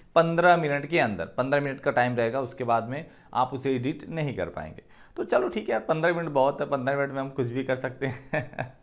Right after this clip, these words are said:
<laughs> अब दोस्तों WhatsApp में एक नया फीचर आ रहा है WhatsApp प्रीमियम, जहाँ पे पैसा देना पड़ेगा। हाँ भाई, पैसा देना पड़ेगा। तो यह फीचर बिजनेस वालों के लिए होगा, इसमें कुछ वो लोग फैसिलिटी भी देंगे, ठीक है। देखो जितनी सारी एप्लीकेशन है, सारी की सारी एप्लीकेशन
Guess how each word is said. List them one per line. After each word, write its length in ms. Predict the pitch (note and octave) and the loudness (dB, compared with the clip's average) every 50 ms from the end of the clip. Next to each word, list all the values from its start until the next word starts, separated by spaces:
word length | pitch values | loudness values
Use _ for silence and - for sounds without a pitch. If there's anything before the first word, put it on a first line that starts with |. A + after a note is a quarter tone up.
| _ _ _ | _ _ _
<laughs> 240 | _ _ - - - | _ _ -2 2 2
अब 100 | F3 F3 | 4 4
दोस्तों 240 | G3 G3 G#3+ A3+ | 4 4 6 6
WhatsApp 340 | G3+ F#3+ F3 - G3+ F#3 - | 6 6 6 4 2 0 2
में 140 | G3 G3 F#3+ | 0 -2 0
एक 160 | F#3 F3+ F3 | 0 -2 0
नया 200 | E3 D#3+ E3 E3+ | 2 2 4 2
फीचर 340 | E3 E3+ E3 - E3 D#3+ D#3 | 2 0 -2 2 4 6 8
आ 120 | D#3 C#3+ | 8 8
रहा 120 | C#3+ D#3 D#3+ | 8 8 6
है 60 | D3 | 6
WhatsApp 300 | C3+ C3+ B2+ - - A2+ | 4 2 2 2 0 0
प्रीमियम, 640 | - - - - C#3 B2+ A#2 A#2 G#2 F#2 E2+ F2+ E2+ | 0 -2 -4 -2 0 2 2 2 2 0 -2 -6 -6
जहाँ 320 | - B2+ C3 D3 D#3 D#3+ | -6 -4 0 2 2 2
पे 520 | D#3 D#3 E3 D3+ D3+ D3+ D3 D3 D3 D3+ D3+ | 2 0 0 0 2 2 2 2 2 0 -2
पैसा 640 | D3 - - - A#2 G#2+ G#2 G2+ - G#2+ F2+ F2 | -4 -6 -2 0 0 0 0 0 0 0 2 2
देना 320 | E2+ E2 E2 E2 E2 D#2+ D#2+ | 0 0 -4 -6 -6 -6 -8
पड़ेगा। 560 | - - F2 E2+ E2 E2+ E2+ E2+ F2 F2 F#2+ | -6 -8 -8 -8 -8 -8 -8 -6 -8 -8 -4
हाँ 180 | - B2 B2 A#2 | 0 0 2 2
भाई, 120 | G2+ F#2 | 2 -2
पैसा 340 | F2+ - A#2 A#2 A#2 C#3 B2 | -2 0 -2 0 2 2 2
देना 200 | G#2+ G#2+ G#2 G#2+ | 2 2 0 -2
पड़ेगा। 400 | G2 G#2 G2 G2 G2 G#2 A2 - - - - - - - - | -2 -2 -4 -2 -2 -4 -4 -6 -10 -18 -20 -20 -10 -2 0
तो 100 | C3 B2+ | 0 4
यह 180 | B2+ E3 F3 | 6 6 4
फीचर 420 | E3+ F3 D#3+ D#3 D3 E3 E3 D#3 D3 | 4 2 -2 -2 0 2 2 2 0
बिजनेस 400 | C3+ B2+ B2+ G#2+ A#2+ D3 C#3+ C#3+ | 0 -2 -2 -2 0 -2 0 0
वालों 240 | C#3+ C3+ C3+ C3+ | 0 0 0 0
के 100 | B2+ C3+ | -2 -2
लिए 100 | C3+ C3+ | 0 0
होगा, 460 | C3+ B2+ B2+ B2 C3+ C3+ C3 B2+ - - | 2 2 2 2 2 4 4 2 2 -2
इसमें 260 | A#2 A2 - C3+ B2+ A#2+ | -6 -12 -10 -10 -8 -6
कुछ 200 | C3+ C3+ C3 C3 | -6 -6 -4 -2
वो 120 | B2+ B2+ | 0 0
लोग 200 | A#2+ B2+ B2 B2+ | 0 0 -2 -4
फैसिलिटी 440 | - B2+ A#2+ - A2+ G#2+ G#2 C3 C3+ | -8 -8 -6 -4 -4 -4 -2 -4 -2
भी 120 | C3 B2+ | -2 -2
देंगे, 340 | A#2+ B2 A#2 A#2 A#2 A#2+ A#2+ | -2 -2 -2 -2 -2 -4 -4
ठीक 180 | A#2+ D#3 D3 B2+ | -4 -4 -2 -2
है। 160 | A2 - - - - - - - - | -4 -4 -6 -10 -20 -20 -20 -6 -2
देखो 180 | F#3+ G3 G3+ F#3+ | 4 6 8 8
जितनी 400 | - F#3 F3 F3 F#3+ F3 F3+ E3+ | 6 4 2 0 0 0 0 6
सारी 240 | F3 D#3+ D#3 D#3 D#3 | 6 8 8 8 6
एप्लीकेशन 580 | C#3 D3 - C#3+ C3 C#3+ C3+ B2 C3+ C3 C3+ | 2 2 -2 -2 0 0 0 0 -2 -4 -4
है, 60 | C#3+ | -4
सारी 300 | C#3 - D3 D3 D3+ D3 | 0 4 4 4 4 2
की 100 | D3 D3 | 0 0
सारी 240 | C3+ C#3+ C3 B2+ C3 | 2 2 4 4 4
एप्लीकेशन 580 | B2+ A#2 - B2+ A#2+ A#2+ B2 A2+ - B2 A#2 | 0 0 -2 -4 -2 -2 -4 -4 -2 -4 -6